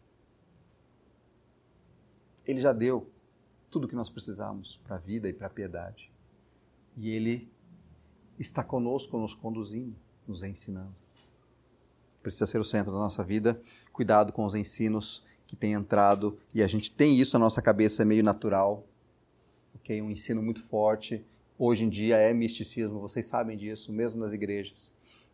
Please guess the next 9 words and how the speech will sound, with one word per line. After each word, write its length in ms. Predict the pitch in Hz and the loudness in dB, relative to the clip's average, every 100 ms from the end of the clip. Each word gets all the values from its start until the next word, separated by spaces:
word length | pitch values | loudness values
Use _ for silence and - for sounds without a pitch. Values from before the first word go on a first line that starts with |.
| _ | _
Ah, 400 | - 92 90 87 - - | -4 -2 0 -2 -6 -4
apego 400 | 107 - 135 120 | -4 2 2 4
a 60 | 117 | 2
símbolos, 960 | - - 131 127 117 120 120 120 117 - _ _ | 2 0 2 4 4 2 2 -2 -4 -12 _ _
apego 400 | 123 - 127 113 | -12 -2 0 2
a 60 | 113 | 0
coisas, 960 | - - 131 123 110 117 117 - - _ - - _ _ _ _ _ _ _ | -2 2 4 4 2 0 0 -6 -14 _ -20 -20 _ _ _ _ _ _ _
a 140 | - 113 | -8 -6
pessoas. 1120 | 131 110 - 131 131 127 120 - - - | -4 -4 2 2 6 4 4 -2 -8 -12